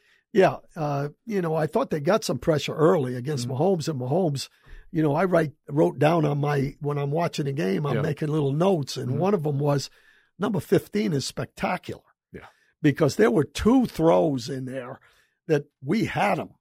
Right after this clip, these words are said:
Speaker 1: Thirty-three had him in his grasp, and he
Speaker 2: Yeah.
Speaker 1: made a throw for a first down.
Speaker 2: And Darius Williams had him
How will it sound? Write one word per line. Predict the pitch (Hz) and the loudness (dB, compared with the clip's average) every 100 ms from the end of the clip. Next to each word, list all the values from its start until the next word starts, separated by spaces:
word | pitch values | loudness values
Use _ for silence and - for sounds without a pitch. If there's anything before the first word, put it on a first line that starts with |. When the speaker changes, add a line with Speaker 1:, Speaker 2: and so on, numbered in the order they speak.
| _ _ - | _ _ 2
Speaker 1:
Thirty-three | 214 233 147 233 220 | 2 2 -4 -4 -4
had | 143 185 | -4 -6
him | 147 | -4
in | 175 | 0
his | 190 143 | 0 -2
grasp, | 135 185 185 143 117 - | -4 -6 -4 -6 -10 -12
and | 147 | -10
he | |
Speaker 2:
Yeah. | 143 | -6
Speaker 1:
made | 143 143 | -6 -6
a | |
throw | 131 185 147 | -6 -6 -6
for | - 131 | -6 -12
a | |
first | 120 151 127 - | -10 -8 -8 -10
down. | 131 101 - | -14 -14 -8
Speaker 2:
And | 156 165 | -6 -2
Darius | 143 156 143 - | 0 0 -2 -4
Williams | 175 208 170 | -4 -4 -4
had | 151 131 | -2 -4
him | 113 107 | -4 -10